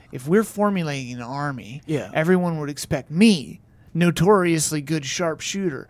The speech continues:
Speaker 2: Yeah.
Speaker 1: patrol leader,
Speaker 2: Yes.
Speaker 1: to be on it.
Speaker 2: Five confirmed headshots.
Speaker 1: Right.
Speaker 2: Yeah.
Speaker 1: Yeah. No scope, dude.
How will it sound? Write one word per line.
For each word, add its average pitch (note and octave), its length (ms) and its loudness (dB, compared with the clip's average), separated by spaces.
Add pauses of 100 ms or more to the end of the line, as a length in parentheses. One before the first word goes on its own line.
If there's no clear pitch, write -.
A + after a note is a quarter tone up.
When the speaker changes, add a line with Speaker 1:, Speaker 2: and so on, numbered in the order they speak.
Speaker 2:
Yeah. G3 180 0
Speaker 1:
patrol F#3 600 4
leader, D3+ 640 -6
Speaker 2:
Yes. F#3 260 2
Speaker 1:
to F3 60 2
be E3+ 260 0
on F#3 300 0
it. A2+ 220 -12
Speaker 2:
Five D3+ 360 0
confirmed F3 380 2
headshots. - 760 -4
Speaker 1:
Right. G3 420 6 (100)
Speaker 2:
Yeah. E3+ 220 0 (260)
Speaker 1:
Yeah. G#3+ 320 4 (360)
No G#3 220 6
scope, A#3 520 4
dude. A2+ 280 -12